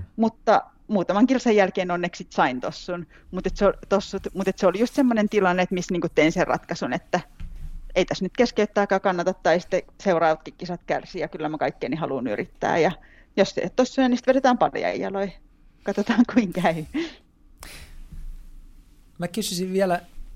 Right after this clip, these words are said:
Speaker 2: muutama kysymys sellaisista niinku tavallaan perusasioista, joiden pitää olla kunnossa, ja semmoisista pohjatyöstä, joka ei ole sitä harjoittelua, ää, ja, joka niinku auttaa jaksamaan, niin miten tärkeetä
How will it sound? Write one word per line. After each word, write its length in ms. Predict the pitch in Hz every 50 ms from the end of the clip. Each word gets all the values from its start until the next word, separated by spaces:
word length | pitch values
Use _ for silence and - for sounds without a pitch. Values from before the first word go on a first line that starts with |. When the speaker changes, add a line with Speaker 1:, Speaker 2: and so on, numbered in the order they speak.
| - - - -
Speaker 2:
muutama 380 | 170 170 196 196 - 147 139
kysymys 340 | 135 143 131 139 135 123 -
sellaisista 240 | - 151 147 120 135
niinku 300 | 143 135 - 147 147 - -
tavallaan 340 | - 151 143 156 151 147 147
perusasioista, 1600 | - - 165 175 170 165 143 - - - - - - - - - - - - 147 - - - 147 131 131 131 131 - - - 135
joiden 340 | 131 131 131 - - 131 127
pitää 200 | 139 - 139 131
olla 180 | 127 131 - - -
kunnossa, 600 | - 160 160 160 147 135 127 127 - - - 131
ja 100 | - -
semmoisista 300 | - 135 - - - -
pohjatyöstä, 800 | - 156 165 156 143 143 123 - - 135 135 131 - - - -
joka 280 | 123 120 117 - 131 127
ei 140 | 131 135 135
ole 60 | 135
sitä 280 | - - 147 - 160 139
harjoittelua, 1000 | - 214 202 190 170 139 123 - - - - - 120 113 120 117 120 117 - - - - - - - - - - - - - - - -
ää, 340 | 131 120 113 117 120 - - - - - - -
ja, 260 | 202 151 127 139 156 -
joka 260 | 196 143 127 - 151 139
niinku 280 | 131 131 127 139 135 147 -
auttaa 440 | 160 160 156 160 - - 139 131 135
jaksamaan, 800 | 135 156 160 156 156 - - 147 123 117 117 120 123 123 127 123
niin 260 | 123 123 123 123 - - - - - - - - - -
miten 340 | - 170 202 202 262 233 196
tärkeetä 640 | - 185 170 - 143 - 147 143 127 127 - 135 131